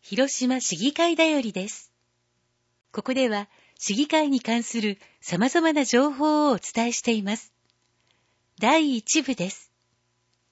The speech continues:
広島市議会だより第三百二十八号、令和八年、二千二十六年五月発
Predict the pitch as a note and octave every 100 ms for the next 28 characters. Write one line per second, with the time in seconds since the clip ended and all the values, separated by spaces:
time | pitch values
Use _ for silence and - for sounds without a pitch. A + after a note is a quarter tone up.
0 | _ _ _ _ _ _ - A3 C4 -
1 | B3+ B3+ - F#3 C4 D#4 D#4+ D#4+ C#4+ A#3+
2 | G#3 - _ _ _ _ _ - C#4+ D#4
3 | - - D#4+ E4 D4 - G#3 C#4 - D#4
4 | C#4 F3 - B3+ G#3+ F#3+ F3+ - _ _
5 | _ _ _ - C4+ D#4+ C4+ G3 F#3+ -
6 | A3+ G#3 E3+ - _ _ _ - F#3 -
7 | D4+ E4 D4 C#4 D#4 D4+ C#4+ G#3+ F#3 -
8 | G#3+ G3+ D#3+ - _ _ - C4 D#4+ D#4+
9 | - F#3